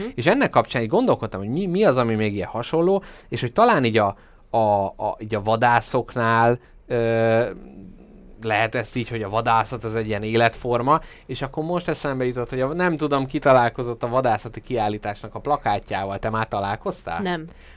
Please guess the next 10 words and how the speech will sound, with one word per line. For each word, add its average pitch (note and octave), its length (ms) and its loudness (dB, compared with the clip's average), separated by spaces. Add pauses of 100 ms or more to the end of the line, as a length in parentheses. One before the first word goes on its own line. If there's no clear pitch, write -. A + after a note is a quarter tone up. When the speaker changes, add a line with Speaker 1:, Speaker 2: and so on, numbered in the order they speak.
(120)
Speaker 1:
Az F3+ 160 2
a G#3+ 80 2
szöveg, C#3+ 440 4
hogy A#2 220 0 (300)
"Légy C3+ 420 2
közelebb B2 420 0
a A2 80 -4
természethez, A2 840 -6
mint F#2 160 -16
valaha", C3+ 520 0